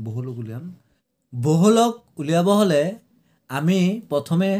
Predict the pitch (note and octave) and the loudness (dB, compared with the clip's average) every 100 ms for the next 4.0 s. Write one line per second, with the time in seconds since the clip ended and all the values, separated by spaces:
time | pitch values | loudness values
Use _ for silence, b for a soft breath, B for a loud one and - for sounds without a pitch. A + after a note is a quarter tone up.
0 | A#3 _ _ _ _ _ _ _ D3+ E3+ | -6 _ _ _ _ _ _ _ -6 -2
1 | D#3+ D3 D#3 F3+ F3+ F3 E3+ D3+ F#3+ F3+ | 0 0 0 0 2 2 2 2 0 -2
2 | C#3+ D3 D#3 D#3 D#3+ D#3 D#3 D3+ G#3 - | -2 0 -2 -2 -4 -4 -4 -4 -6 -10
3 | _ _ _ _ - C3+ D#3 G#3+ A3 - | _ _ _ _ -8 -4 0 0 -2 -2